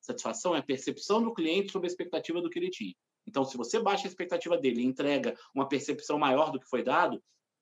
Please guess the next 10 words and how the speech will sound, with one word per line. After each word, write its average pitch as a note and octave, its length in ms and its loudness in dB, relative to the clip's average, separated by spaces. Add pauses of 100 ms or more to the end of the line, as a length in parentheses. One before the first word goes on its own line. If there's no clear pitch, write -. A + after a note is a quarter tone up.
ele B2+ 120 0
vai C#3 120 4
tá C3+ 120 -2
sempre G3 760 -2
fiel D3 360 4
a D3 40 2
você. C#3 420 -4 (220)
Ele C3 100 4
vai C3 120 2
falar: B2+ 320 0